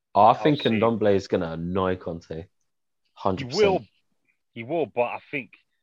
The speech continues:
Speaker 2: he's talented enough where Conte might, you know what I'm saying? Co-, Conte will just say, All right, every, every game, after sixty minutes, I'll just take him off,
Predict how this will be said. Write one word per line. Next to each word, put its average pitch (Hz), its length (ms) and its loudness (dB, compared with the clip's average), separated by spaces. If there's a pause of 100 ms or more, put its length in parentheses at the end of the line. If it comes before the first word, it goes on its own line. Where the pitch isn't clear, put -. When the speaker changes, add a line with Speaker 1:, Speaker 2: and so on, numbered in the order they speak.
(320)
Speaker 2:
he's - 260 -16
talented 123 400 -6
enough 101 260 -10 (120)
where 98 340 -8 (480)
Conte 113 380 -8
might, 92 300 -10 (260)
you 98 80 -20
know 98 40 -14
what 92 60 -12
I'm 87 60 -20
saying? 107 220 -12
Co-, 143 260 -2
Conte 151 240 -4
will 127 100 -2
just 117 180 -12
say, 110 180 -2
All 110 100 -10
right, 98 200 -8
every, 123 420 -8 (320)
every 131 220 -6
game, 113 340 -6 (640)
after 120 420 -2 (140)
sixty - 280 -12
minutes, 117 340 -10 (100)
I'll 104 80 -6
just 120 180 -16
take - 200 0
him 120 100 -6
off, 110 120 -2